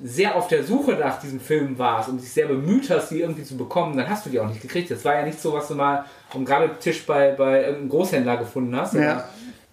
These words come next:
Speaker 1: Insofern ist tatsächlich Hellraiser mehr oder weniger an mir vorbeigegangen. Ich hatte mal den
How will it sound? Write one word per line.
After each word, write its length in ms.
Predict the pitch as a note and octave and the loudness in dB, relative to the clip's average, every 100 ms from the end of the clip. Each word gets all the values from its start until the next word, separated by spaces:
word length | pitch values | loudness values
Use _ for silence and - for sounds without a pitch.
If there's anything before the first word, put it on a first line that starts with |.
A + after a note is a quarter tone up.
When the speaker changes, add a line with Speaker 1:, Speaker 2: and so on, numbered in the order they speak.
| _ | _
Speaker 1:
Insofern 420 | - C#3+ D#3 G3+ E3+ D3+ C#3 | -8 -2 2 2 0 -6 -8
ist 140 | D#3+ | -4
tatsächlich 440 | F3 - E3 F3 D3+ | -4 0 0 0 0
Hellraiser 540 | D#3+ G3 F#3 F3+ D#3+ - - C#3 | 2 2 4 2 0 -4 -12 -4
mehr 380 | C3 C#3 F3 | -2 2 4
oder 160 | F#3 D#3 | 4 2
weniger 220 | D#3+ D#3+ | 0 -2
an 40 | C#3+ | -6
mir 80 | C#3 | -4
vorbeigegangen. 600 | A#2+ A#2+ F#3+ F#3+ F3+ D3+ | -2 0 0 0 -4 -6
Ich 80 | |
hatte 120 | D3+ C3+ | -6 -2
mal 120 | C#3 | -2
den 160 | B2 | -2